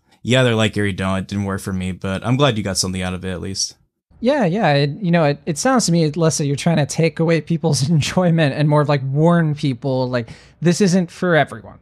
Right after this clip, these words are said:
Speaker 2: You might have a similar
Speaker 1: I
Speaker 2: reaction to this
Speaker 1: guess.
Speaker 2: movie, so that's good.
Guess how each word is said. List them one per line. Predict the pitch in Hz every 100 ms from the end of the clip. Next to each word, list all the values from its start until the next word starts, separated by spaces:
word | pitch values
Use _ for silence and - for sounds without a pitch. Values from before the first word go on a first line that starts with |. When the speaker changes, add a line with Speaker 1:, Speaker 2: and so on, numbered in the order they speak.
| -
Speaker 2:
You | 139
might | 139 139 127
have | - 143 127 123 - - -
a | -
similar | - 156 135
Speaker 1:
I | 127
Speaker 2:
reaction | 127 120 -
to | 131
this | 117 113
Speaker 1:
guess. | 117 107
Speaker 2:
movie, | 110 107
so | - - 110 110
that's | 113
good. | - 113